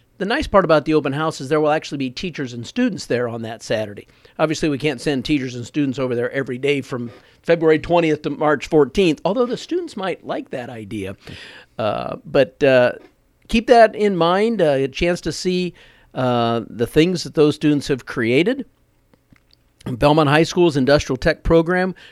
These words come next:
will display metal fabrication works at table number seven. The other works to be displayed from other schools include precision machine works,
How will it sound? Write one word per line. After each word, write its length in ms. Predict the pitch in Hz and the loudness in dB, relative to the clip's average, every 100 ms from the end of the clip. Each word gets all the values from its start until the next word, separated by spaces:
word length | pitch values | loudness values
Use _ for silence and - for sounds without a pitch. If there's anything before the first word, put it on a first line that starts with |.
| _ | _
will 100 | 135 | -6
display 640 | 131 123 - 143 143 139 - - _ | -2 -4 -2 4 4 4 0 -18 _
metal 320 | 131 156 180 | 4 6 6
fabrication 800 | 170 170 170 160 175 175 - 147 | 4 4 4 2 4 2 2 0
works 380 | 156 208 - - - _ | 2 0 -6 -16 -20 _
at 220 | 131 - | -4 -4
table 280 | - 180 196 | 0 2 2
number 260 | 185 190 185 | 0 0 -2
seven. 540 | - 226 190 82 95 _ _ _ | 0 -2 -2 -10 -18 _ _ _
The 160 | 110 123 | -4 0
other 180 | 143 | 2
works 300 | 156 160 170 - | 4 4 4 0
to 80 | |
be 120 | 147 160 | 2 2
displayed 580 | 151 - 170 180 185 | 2 -2 4 6 6
from 160 | 170 123 | 4 0
other 180 | 147 156 | 0 0
schools 460 | - 175 180 175 | 0 2 2 0
include 480 | 120 110 156 160 143 | -2 -2 2 2 2
precision 640 | 120 107 - 185 170 175 | -6 -6 2 4 4 -2
machine 400 | 147 127 185 190 | -2 0 0 2
works, 420 | 185 196 190 - | 2 2 0 -8